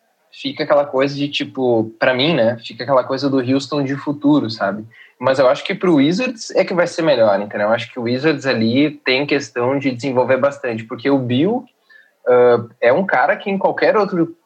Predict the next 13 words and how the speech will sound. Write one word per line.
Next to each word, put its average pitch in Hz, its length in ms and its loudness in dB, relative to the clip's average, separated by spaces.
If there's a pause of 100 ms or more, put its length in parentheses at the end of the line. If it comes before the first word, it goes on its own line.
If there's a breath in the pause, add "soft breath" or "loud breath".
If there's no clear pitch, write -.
em 135 80 -10
qualquer 139 360 0
outra 185 180 0
franquia 143 320 -2
ele 180 100 0
teria 185 200 0
sido 180 280 -2
muito 185 400 2
bem 127 220 0
aproveitado, 107 600 -4
muito 139 400 -2
bem 120 180 0
aproveitado. 107 640 -4